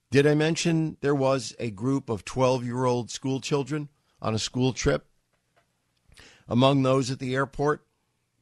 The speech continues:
so too at least ten plus Americans, including nine Mormon missionaries home based in Utah,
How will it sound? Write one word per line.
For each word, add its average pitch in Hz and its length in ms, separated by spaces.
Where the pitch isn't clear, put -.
so 143 300
too 147 380
at - 120
least 139 520
ten 135 500
plus 135 340
Americans, 135 640
including 123 500
nine 131 480
Mormon 127 500
missionaries 127 720
home 120 260
based 120 300
in 113 100
Utah, 131 440